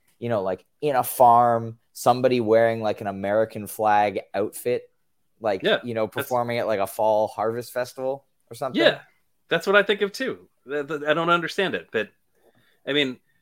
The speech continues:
Speaker 2: I also haven't looked at the categories, so
Speaker 1: Yeah.
Speaker 2: I, I have no idea what the heck I'm saying. And furthermore, I, although Goose is kind of indie rock adjacent with their music, and they're very much into that sound, and they're kind of pushing in that direction,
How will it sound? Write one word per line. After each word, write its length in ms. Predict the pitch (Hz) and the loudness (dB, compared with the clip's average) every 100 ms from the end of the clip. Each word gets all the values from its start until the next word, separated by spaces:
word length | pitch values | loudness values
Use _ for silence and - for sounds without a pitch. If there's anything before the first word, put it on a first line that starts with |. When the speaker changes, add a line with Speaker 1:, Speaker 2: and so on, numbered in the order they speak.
| _ | _
Speaker 2:
I 120 | 143 | 2
also 220 | 160 151 135 | 2 2 0
haven't 200 | 127 113 | 0 -4
looked 200 | 123 117 | -6 -6
at 80 | |
the 60 | 98 | -10
categories, 800 | - 90 98 113 135 143 - - | -6 -6 -4 -6 -8 -10 -14 -18
so 220 | - 120 104 | -10 -4 0
Speaker 1:
Yeah. 80 | |
Speaker 2:
I, 220 | 113 113 139 | 0 -2 -6
I 40 | |
have 160 | 101 92 | -8 -10
no 340 | 104 113 107 | -8 -4 -4
idea 360 | 101 92 98 87 | -4 -6 -8 -8
what 120 | 90 | -10
the 80 | 87 | -12
heck 160 | 101 | -12
I'm 100 | 95 | -12
saying. 380 | - 98 110 120 _ _ _ - | -10 -8 -8 -10 _ _ _ -2
And 240 | 143 131 | 0 0
furthermore, 500 | - 170 139 117 104 | -2 -4 -2 -4 -6
I, 180 | 101 117 _ _ _ _ _ _ _ - | -6 -8 _ _ _ _ _ _ _ -8
although 500 | 135 143 131 156 156 | -4 -4 0 0 0
Goose 440 | 113 120 117 107 113 | -6 -6 -6 -6 -10
is 120 | 95 | -10
kind 260 | - 101 | -10 -8
of 160 | 95 90 | -8 -10
indie 300 | 110 104 95 | -10 -8 -6
rock 240 | 95 92 98 | -4 -6 -8
adjacent 560 | 85 92 92 107 101 _ _ _ _ _ _ | -8 -8 -8 -10 -12 _ _ _ _ _ _
with 200 | 110 98 | -6 -2
their 140 | 101 95 | -2 -2
music, 380 | 95 92 95 | -6 -6 -8
and 120 | 95 95 | -8 -8
they're 120 | 95 | -4
very 220 | 101 95 | -4 -4
much 260 | 95 90 - | -4 -8 -10
into 260 | 107 - 101 | -12 -10 -6
that 180 | 101 - | -4 -4
sound, 380 | 107 98 98 | -4 -4 -4
and 100 | 92 | -8
they're 80 | 90 | -12
kind 180 | - 95 | -10 -10
of 100 | - | -8
pushing 280 | 107 - 110 | -8 -8 -8
in 100 | 104 | -6
that 180 | 104 95 | -6 -6
direction, 600 | 87 98 - 131 135 | -4 -4 -4 -8 -10